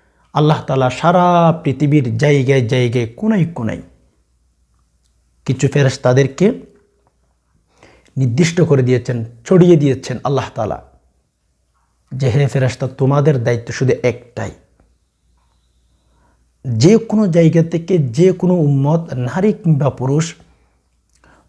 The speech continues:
যখনই দুরূদ শরীফ পাঠ করবে, তার জায়গার নাম সহ,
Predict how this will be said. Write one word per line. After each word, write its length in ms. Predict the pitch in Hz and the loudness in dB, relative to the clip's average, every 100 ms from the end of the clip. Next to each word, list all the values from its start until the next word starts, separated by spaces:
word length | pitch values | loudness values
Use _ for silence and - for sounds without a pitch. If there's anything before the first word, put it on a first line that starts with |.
| - 127 | -8 -6
যখনই 440 | - 175 - 269 240 | 0 0 2 4 6
দুরূদ 340 | 165 156 156 | 6 6 4
শরীফ 220 | - 170 160 | 0 -2 -2
পাঠ 240 | 143 127 - | -6 -8 -6
করবে, 380 | 139 127 185 - _ _ _ | -4 -2 -4 -6 _ _ _
তার 240 | 123 120 | 0 0
জায়গার 340 | 113 131 127 123 | 2 2 4 2
নাম 220 | 123 117 | 0 -2
সহ, 340 | 113 131 139 | -2 -4 -4